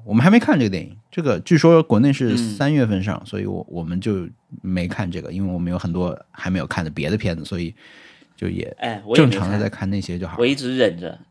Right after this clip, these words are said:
Speaker 2: 一直忍着想看。
Speaker 1: 是吧？
Speaker 2: 但是，呃，但是其实接下来我们要看的剧啊什么的，我都打算看了，比如说《继承之》。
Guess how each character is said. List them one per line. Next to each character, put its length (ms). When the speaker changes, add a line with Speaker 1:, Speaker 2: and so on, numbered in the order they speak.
Speaker 2:
一 280
直 180
忍 160
着 120
想 220
看。 140
Speaker 1:
是 180
吧？ 140
Speaker 2:
但 100
是， 520
呃， 220
但 140
是 80
其 160
实 40
接 120
下 140
来 120
我 120
们 80
要 100
看 240
的 100
剧 240
啊 140
什 100
么 140
的， 260
我 160
都 460
打 140
算 180
看 220
了， 140
比 80
如 100
说 340
《继 180
承 260
之》。 180